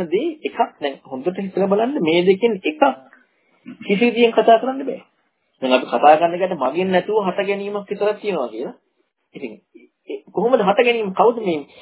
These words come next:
මේ බේස් එක මැන්නෙත් නෑ, මේ රෙකෝඩරේ මැන්නෙත් නෑ. ඒ හට ගැනීමක් තියෙනවා කියලා. ඒක මැන්නේ මේ මමනේ. වෙන එකක් නෙමෙයි මම. එහෙනම් ඒ හට ගැනීම මම එක්ක එකතු වෙච්ච නිසා හම්බුනේ. දැන් අපිට අර කාමය කියන,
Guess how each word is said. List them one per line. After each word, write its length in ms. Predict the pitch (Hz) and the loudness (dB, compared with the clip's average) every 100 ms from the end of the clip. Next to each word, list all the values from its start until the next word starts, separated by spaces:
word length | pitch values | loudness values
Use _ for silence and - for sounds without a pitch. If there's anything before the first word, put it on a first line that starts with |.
| - | -6
මේ 180 | 139 127 | -2 0
බේස් 260 | 131 135 | 2 0
එක 140 | 185 185 | 0 0
මැන්නෙත් 420 | 185 190 196 190 | 0 0 -2 -2
නෑ, 160 | 190 170 | 0 0
මේ 340 | 139 127 120 | 0 -2 -2
රෙකෝඩරේ 420 | 120 147 160 190 | 0 4 4 4
මැන්නෙත් 360 | 196 202 214 214 | 2 0 -2 -2
නෑ. 240 | 208 196 | -4 -4
ඒ 140 | - 180 | 0 0
හට 160 | 170 202 | 2 2
ගැනීමක් 420 | 196 202 202 196 | 0 0 -2 -2
තියෙනවා 280 | 208 214 214 | -4 -4 -8
කියලා. 240 | 277 311 _ _ _ | -12 -20 _ _ _
ඒක 100 | - - | -4 -2
මැන්නේ 380 | 123 175 240 | 2 2 0
මේ 160 | 120 107 | -4 -8
මමනේ. 460 | 104 - 302 349 302 _ _ _ _ _ _ _ _ | -4 0 2 0 -2 _ _ _ _ _ _ _ _
වෙන 260 | 127 120 165 | -2 2 4
එකක් 240 | 190 226 | 4 2
නෙමෙයි 280 | 226 247 311 | 2 0 2
මම. 200 | 269 190 | 0 2
එහෙනම් 240 | 226 247 165 | 2 2 0
ඒ 160 | - 208 | -2 -2
හට 220 | 190 - | 0 0
ගැනීම 320 | 220 254 262 | 0 0 -2
මම 220 | 156 160 247 | -2 0 0
එක්ක 180 | 269 | -2
එකතු 240 | 185 269 302 | -4 -2 -2
වෙච්ච 200 | 247 - | -2 -4
නිසා 300 | 127 113 117 | -8 -8 -10
හම්බුනේ. 380 | 117 110 - _ _ _ _ _ _ _ _ _ _ _ _ _ _ - | -10 -12 -14 _ _ _ _ _ _ _ _ _ _ _ _ _ _ -4
දැන් 160 | 104 101 - - _ | -4 -4 -12 -16 _
අපිට 320 | 123 - - | -2 2 4
අර 140 | 262 254 | 4 2
කාමය 520 | - 127 135 180 240 240 | 2 4 4 4 2 -4
කියන, 240 | 247 175 | -4 -10